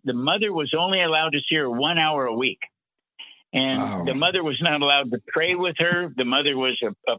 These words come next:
Speaker 1: praying Catholic mother, was not allowed to pray with the child. And you know what happened? This is, and you can watch the movie. Don't, you don't have to believe me.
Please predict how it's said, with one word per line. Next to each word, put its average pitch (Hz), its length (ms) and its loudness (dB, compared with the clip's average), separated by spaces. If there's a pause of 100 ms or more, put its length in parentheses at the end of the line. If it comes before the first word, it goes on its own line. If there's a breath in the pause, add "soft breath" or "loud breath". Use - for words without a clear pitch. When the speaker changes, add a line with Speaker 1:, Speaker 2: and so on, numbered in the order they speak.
(140)
Speaker 1:
praying 160 460 0
Catholic 143 400 0
mother, 156 400 0 (480 loud breath)
was 123 160 -2
not 147 220 2
allowed 139 300 2
to 110 120 -4
pray 170 220 0
with 160 160 -2
the 143 100 -4 (100)
child. 151 380 2
And 135 180 0
you 160 80 0
know 196 140 0
what 190 160 0
happened? 180 460 0 (360)
This 156 220 0
is, 165 140 -2 (180)
and 139 160 0
you 156 140 0
can 143 120 -2
watch 170 360 0
the 175 80 2
movie. 180 480 -2
Don't, 127 320 -2
you 123 160 0
don't 156 160 -2
have 170 180 0
to 165 100 -2
believe 165 300 0
me. 160 300 0